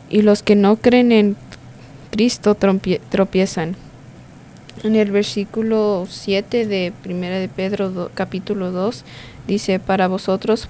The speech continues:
pues, los que crees, creéis, es el precioso,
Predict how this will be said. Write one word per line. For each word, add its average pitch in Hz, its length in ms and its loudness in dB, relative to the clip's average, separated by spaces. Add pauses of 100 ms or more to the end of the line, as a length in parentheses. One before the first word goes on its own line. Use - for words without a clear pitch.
pues, 190 320 0
los 202 200 -4
que 185 200 -6 (460)
crees, 208 560 2 (360)
creéis, 214 560 2 (240)
es 202 320 0
el 202 260 0 (280)
precioso, 180 600 -2